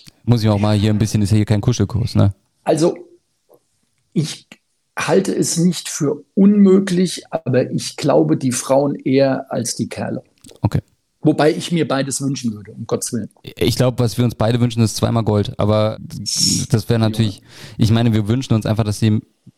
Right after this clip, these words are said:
Speaker 1: auch was mir eigentlich wichtig ist, weil ich hab das schon neulich mit Zwick gesagt, mir ist einfach auch mal wichtig, dass man vielleicht mal weggeht von den Medaillending, sondern dass alle nach Hause fahren und das Gefühl haben, wir haben unser Bestes gegeben.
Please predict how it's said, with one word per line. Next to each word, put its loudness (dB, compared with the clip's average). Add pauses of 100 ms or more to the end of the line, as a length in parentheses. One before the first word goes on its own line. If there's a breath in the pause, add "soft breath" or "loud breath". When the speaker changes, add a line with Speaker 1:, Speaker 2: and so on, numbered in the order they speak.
(120)
Speaker 1:
auch -4
was -2
mir 4
eigentlich 0
wichtig 0
ist, 0
weil 2
ich 0
hab -8
das -4
schon 0
neulich 0
mit 0
Zwick -2
gesagt, 0 (400 loud breath)
mir 4
ist -4
einfach 0
auch 0
mal 0
wichtig, 0
dass 0
man 2
vielleicht 0
mal 0
weggeht -2
von 2
den 4
Medaillending, 2
sondern 4
dass 4
alle -2
nach 0
Hause 2
fahren 2
und 2
das -4
Gefühl 2
haben, 0
wir 4
haben 4
unser 2
Bestes -4
gegeben. 0